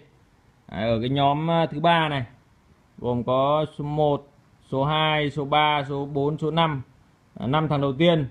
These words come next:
là cùng một giá nhá, là bốn trăm sáu này. À, một, hai, ba, bốn, năm, sáu. À, sáu em tiếp theo là cùng một giá nhá.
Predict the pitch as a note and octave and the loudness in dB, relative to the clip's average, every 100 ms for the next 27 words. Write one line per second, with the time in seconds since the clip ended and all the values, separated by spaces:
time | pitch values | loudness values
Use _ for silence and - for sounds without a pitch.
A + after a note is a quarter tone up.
0 | - A2+ A#2+ C#3 C3 C3 A2 C3 C3 D3 | -8 -8 -6 -4 -2 -4 -2 0 0 -4
1 | F3 F3 C#3 G#2+ A#2+ D3+ - B2+ C#3+ D3+ | -4 -6 -6 -6 -4 -4 -2 2 2 0
2 | B2+ - _ _ _ _ _ _ _ _ | -4 -14 _ _ _ _ _ _ _ _
3 | - E2 G2 A#2 B2+ B2+ - - B2+ D3 | -10 -4 0 0 0 -2 -4 -8 -2 0
4 | C#3+ C#3+ C#3 C#3+ D3 C#3+ C#3+ C#3 C#3 C3+ | 2 0 0 0 2 0 -2 -4 0 0
5 | C#3 D#3+ E3 D3+ D3+ D3+ D3 C#3 - C3 | 0 -2 -4 -2 -2 -2 -4 -6 -2 2
6 | C#3 D#3+ - _ _ _ _ _ - G#2+ | 2 0 -6 _ _ _ _ _ -8 -4
7 | A#2 A#2+ C#3 C3+ D#3 F3 F3 F3 D#3 F#3 | -2 0 2 4 2 0 2 0 0 -2
8 | F3 E3+ D#3 C3+ - - G#2+ A#2 - C3 | 2 4 4 0 -8 -10 -4 -2 0 0
9 | C3 A#2+ C3+ C3 C#3+ F3 E3+ | 0 2 0 0 -2 -4 -4